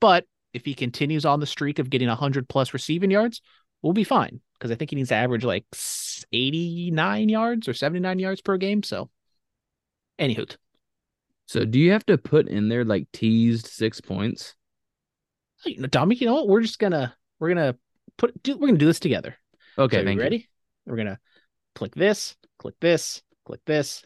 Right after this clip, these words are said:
Speaker 1: and click that. So you see, let me move this out the way. You see how we're gonna multiples.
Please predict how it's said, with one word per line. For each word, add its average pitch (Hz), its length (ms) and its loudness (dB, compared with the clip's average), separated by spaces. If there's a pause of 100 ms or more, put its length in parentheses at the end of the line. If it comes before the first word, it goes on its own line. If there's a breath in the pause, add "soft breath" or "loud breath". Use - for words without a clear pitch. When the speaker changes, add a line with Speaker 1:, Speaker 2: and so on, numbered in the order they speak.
(100)
Speaker 1:
and 123 180 -2
click 113 220 -10
that. - 320 -14 (960)
So - 140 -8
you 101 140 -6
see, 143 460 -6 (640)
let - 80 -16
me - 40 -18
move - 80 -20
this - 120 -20
out - 100 -20
the - 100 -18
way. - 160 -18 (640)
You 120 80 -8
see 127 220 -6
how 117 380 -4 (320)
we're 113 60 -12
gonna 101 180 -8
multiples. 131 840 -4